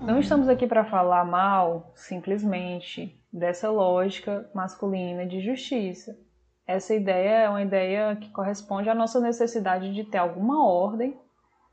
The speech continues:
Speaker 1: pra viver em coletividade, alguma ordem entre os homens, dentro da nossa família, na, na sociedade. É preciso que existam certas regras.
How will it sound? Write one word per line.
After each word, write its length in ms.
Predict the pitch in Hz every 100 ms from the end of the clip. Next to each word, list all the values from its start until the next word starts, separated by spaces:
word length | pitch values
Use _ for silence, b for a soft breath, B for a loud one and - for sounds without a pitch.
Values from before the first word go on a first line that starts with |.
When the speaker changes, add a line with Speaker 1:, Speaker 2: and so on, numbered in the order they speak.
| _ _
Speaker 1:
pra 180 | - 202
viver 560 | 208 247 226 190 185 202
em 80 | 233
coletividade, 880 | 233 226 233 226 277 277 196 175 180
alguma 340 | 170 208 240
ordem 260 | 220 202 185
entre 180 | 175 262
os 120 | 254
homens, 680 | 214 208 208 196 202 196 -
dentro 300 | 185 185 185
da 120 | 185
nossa 260 | 180 175 190
família, 480 | - 240 240 226 254
na, 260 | 262 269 254
na 120 | 240
sociedade. 720 | 247 247 247 254 285 214 180
É 40 | 175
preciso 560 | - 214 - 254 254
que 120 | 254 233
existam 400 | 202 208 202 196
certas 360 | 190 185 220
regras. 640 | 269 247 185 180 170 -